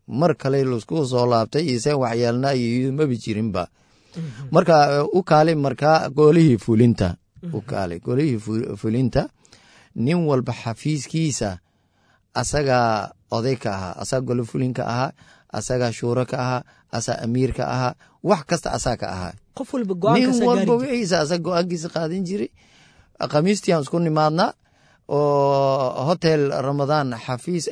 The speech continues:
Speaker 1: ka soo horjeedo guri weyn oo nala siiyey markaa, ayaan, eh, howl u lahaa,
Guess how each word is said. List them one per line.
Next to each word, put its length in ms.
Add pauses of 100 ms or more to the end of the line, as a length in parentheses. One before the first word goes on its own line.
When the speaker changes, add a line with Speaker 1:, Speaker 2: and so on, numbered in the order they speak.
(160)
Speaker 1:
ka 140
soo 180
horjeedo 320
guri 220
weyn 360
oo 100
nala 200
siiyey 240
markaa, 380 (480)
ayaan, 400 (140)
eh, 400
howl 360
u 240
lahaa, 420